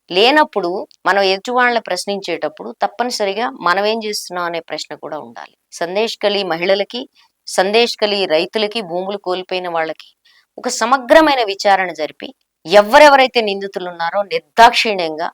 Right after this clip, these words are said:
నిర్దయగా వాళ్ళందరికీ చట్టబద్ధంగా పడాల్సిన, మొత్తం శిక్షలు పడేలా చూడాల్సిన బాధ్యత ఆ రాష్ట్ర ప్రభుత్వం మీద ఉంది. వాళ్ళు ఆ బాధ్యత తీసుకోకపోతే చట్టబద్ధ సంస్థలు ఆ బాధ్యతను తీసుకోవాలి. సుమోటోగా స్వీకరించి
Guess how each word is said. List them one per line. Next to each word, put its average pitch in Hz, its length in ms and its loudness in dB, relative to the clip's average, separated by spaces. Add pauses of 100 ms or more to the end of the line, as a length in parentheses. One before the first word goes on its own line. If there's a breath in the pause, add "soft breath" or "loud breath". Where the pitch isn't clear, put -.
(160)
నిర్దయగా 190 840 4
వాళ్ళందరికీ 180 640 0
చట్టబద్ధంగా 175 720 -4
పడాల్సిన, 151 600 -6 (420 soft breath)
మొత్తం 220 420 4
శిక్షలు 202 360 -2
పడేలా 180 340 0
చూడాల్సిన 156 580 -6
బాధ్యత 190 760 2 (500 soft breath)
ఆ 156 80 0
రాష్ట్ర 156 340 0
ప్రభుత్వం 131 420 -16
మీద 120 180 -18
ఉంది. - 140 -20
వాళ్ళు 170 240 6
ఆ 151 60 8
బాధ్యత 165 460 0
తీసుకోకపోతే 196 600 -6
చట్టబద్ధ 214 560 2
సంస్థలు 196 540 -4
ఆ 165 60 2
బాధ్యతను 160 520 -2
తీసుకోవాలి. 139 540 -14
సుమోటోగా 180 600 -2
స్వీకరించి 165 640 -8